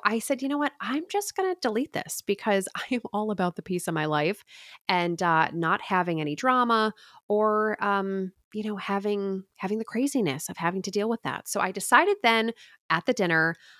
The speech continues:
unplanned, unexpectedly, just to delete the, uh, the TikTok account. So if you were following the Piece of Me podcast on TikTok,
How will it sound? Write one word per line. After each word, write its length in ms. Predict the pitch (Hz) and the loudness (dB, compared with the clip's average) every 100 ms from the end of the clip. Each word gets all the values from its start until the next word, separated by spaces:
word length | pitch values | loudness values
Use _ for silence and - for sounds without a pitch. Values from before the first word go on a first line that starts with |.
| _ | _
unplanned, 680 | 226 339 - 254 233 226 220 - | 0 0 0 -2 0 0 0 0
unexpectedly, 1000 | 196 247 - 190 - 175 160 156 151 156 | 0 -2 -4 -4 -4 -4 -2 0 0 -2
just 200 | 196 - | -6 -8
to 80 | 220 | -8
delete 340 | 208 196 196 | -8 -8 -8
the, 240 | 196 180 175 | -6 -4 -2
uh, 160 | 165 165 | -2 -4
the 80 | 165 | -8
TikTok 400 | 175 - 170 147 | -8 -8 -12 -10
account. 360 | - - - | -12 -12 -8
So 140 | - 220 | -2 0
if 160 | 214 | 0
you 80 | 254 | 0
were 120 | 285 | -2
following 400 | - 247 233 240 | 4 6 6 2
the 60 | 226 | -4
Piece 160 | 220 - | -6 -6
of 40 | |
Me 100 | 202 | -4
podcast 640 | 202 170 175 180 170 - - | 2 2 2 2 2 -2 -6
on 180 | 196 220 | -6 -6
TikTok, 480 | 214 - 190 185 | -8 0 0 0